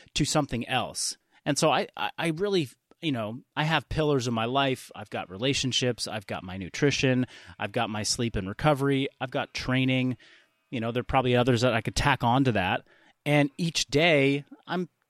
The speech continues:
checking boxes in each, but there's usually one or two that I'm, like, really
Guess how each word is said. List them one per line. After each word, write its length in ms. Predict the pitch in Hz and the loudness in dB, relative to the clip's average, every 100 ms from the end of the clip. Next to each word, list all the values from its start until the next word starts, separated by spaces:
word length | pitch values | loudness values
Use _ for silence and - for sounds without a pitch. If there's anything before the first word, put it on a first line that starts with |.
| _ _ - | _ _ -2
checking 340 | 180 170 147 | -2 2 0
boxes 420 | 123 135 139 143 | 2 0 0 0
in 120 | 127 123 | 0 2
each, 280 | 139 175 | 0 0
but 140 | - 151 | -4 -2
there's 180 | 165 151 | 0 0
usually 240 | 233 285 | -2 -2
one 260 | 131 123 143 | 0 2 2
or 60 | |
two 280 | 131 - 175 | 2 4 6
that 120 | 139 | 6
I'm, 120 | 120 120 | 4 2
like, 140 | 117 | 0
really 500 | 104 117 131 123 120 | -4 -2 0 0 -4